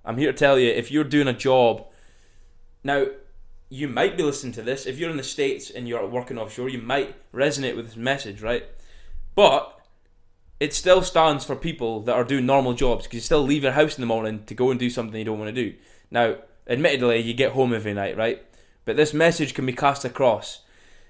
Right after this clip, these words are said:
as motivation, because I am literally creating something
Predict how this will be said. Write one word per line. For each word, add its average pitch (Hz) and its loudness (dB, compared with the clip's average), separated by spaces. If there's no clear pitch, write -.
as 123 2
motivation, 135 2
because 123 2
I 147 8
am 143 6
literally 127 2
creating 143 2
something 117 -2